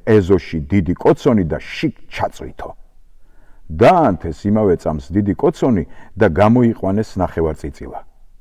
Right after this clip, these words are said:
მაგრამ სანამ ცეცხლში ჩააგდებდნენ, ნახევარწიწილა მუცლიდან ზღვა ამოუშვა და მთელი საბატონო წაალეკინა. ასე გადაუხადა ბატონს სამაგიერო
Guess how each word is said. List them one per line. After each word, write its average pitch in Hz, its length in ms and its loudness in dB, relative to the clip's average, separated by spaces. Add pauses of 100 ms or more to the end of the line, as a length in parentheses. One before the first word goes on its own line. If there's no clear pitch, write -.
(280)
მაგრამ 78 580 -2
სანამ 165 600 0
ცეცხლში - 760 -6
ჩააგდებდნენ, 78 920 -2 (400)
ნახევარწიწილა 92 1000 0
მუცლიდან 80 800 -2
ზღვა 78 600 0
ამოუშვა 101 680 2 (280)
და 90 120 -2
მთელი 175 540 0
საბატონო 85 840 -2
წაალეკინა. 73 920 -8 (1040)
ასე 156 400 0
გადაუხადა 85 840 -2 (140)
ბატონს - 440 -6 (120)
სამაგიერო 78 800 -2